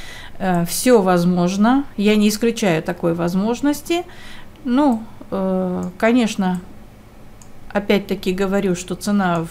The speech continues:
внутри дня вот туда-сюда ходит, туда-сюда. То есть кто работает на минутках, да, и на пятнашках, просто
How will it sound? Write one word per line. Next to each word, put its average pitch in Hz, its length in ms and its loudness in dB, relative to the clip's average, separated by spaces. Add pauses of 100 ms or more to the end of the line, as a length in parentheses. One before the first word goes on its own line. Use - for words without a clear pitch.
внутри 180 380 0
дня 175 280 2
вот 165 220 -4 (640)
туда-сюда 185 640 -2
ходит, 175 360 -4
туда-сюда. 180 520 -4
То 180 100 -6
есть 175 120 -2
кто 233 260 2
работает 180 640 0
на 185 140 0
минутках, 190 540 0
да, 254 140 2
и 254 100 2
на 190 160 -2
пятнашках, 254 560 -4
просто 214 380 -6